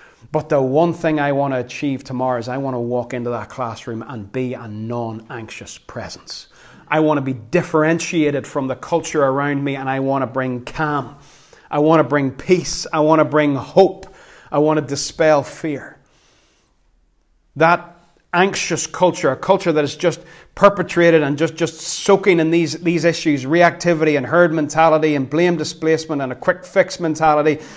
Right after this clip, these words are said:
that culture will, will then breed a lack of well differenti-, differentiated leadership to the point that the leaders in that culture just behave like the rest of the culture. And it takes a lot of guts, a lot of courage, a lot of backbone, a lot of faith to step out of that and say, "I'm not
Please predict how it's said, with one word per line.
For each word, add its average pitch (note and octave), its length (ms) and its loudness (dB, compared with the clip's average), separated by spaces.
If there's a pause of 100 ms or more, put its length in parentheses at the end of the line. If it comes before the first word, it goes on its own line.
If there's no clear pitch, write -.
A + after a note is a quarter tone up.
(300)
that F#3 320 4
culture F3 340 0
will, C#3+ 220 0
will D#3 260 2
then D#3 320 2
breed D3+ 380 2
a C#3 120 2
lack C#3+ 440 -2
of B2+ 160 -6
well C#3+ 260 2
differenti-, C3 720 -6 (240)
differentiated B2+ 800 -6
leadership A#2 560 -12
to - 80 -10
the B2+ 80 -6
point D3+ 320 -6
that C3+ 120 -4
the C#3 80 -4
leaders D3 380 -2
in C3+ 100 -4
that B2+ 200 -6
culture B2+ 400 -6 (400)
just - 280 -2
behave C3 360 -2
like A#2+ 140 -8
the B2+ 100 -4
rest A#2+ 240 -8
of B2 80 -8
the G#2+ 40 -14
culture. - 380 -16 (1200)
And D3 120 -6
it - 20 -16
takes D#3 220 0
a C#3 40 2
lot B2 180 0
of A2 140 -12
guts, G3 300 4
a F#3 80 0
lot C3+ 160 0
of A#2+ 100 -10
courage, E3 360 2
a C#3 40 -2
lot C3 140 -2
of G#2+ 180 -12
backbone, D#3 500 0
a C3 60 -2
lot B2 140 -2
of A2+ 80 -10
faith D3 380 -2
to B2 100 -10
step - 340 -2
out C#3+ 180 2
of C3 80 0
that A#2+ 180 -4
and A#2 100 -18
say, A#2+ 100 -12
"I'm B2 220 -8
not A#2+ 260 -8